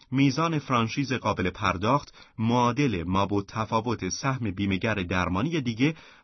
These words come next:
و فرانشیز مورد عمل هست. تعهدات بیمه‌گر.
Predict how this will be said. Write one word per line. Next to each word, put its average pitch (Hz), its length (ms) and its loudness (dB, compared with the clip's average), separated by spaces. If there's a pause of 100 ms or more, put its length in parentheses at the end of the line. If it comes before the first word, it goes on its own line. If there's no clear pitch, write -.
و 151 340 0
فرانشیز 101 640 -2
مورد 95 560 -2
عمل 92 300 0
هست. - 460 -12 (440)
تعهدات 139 680 0
بیمه‌گر. 87 540 -2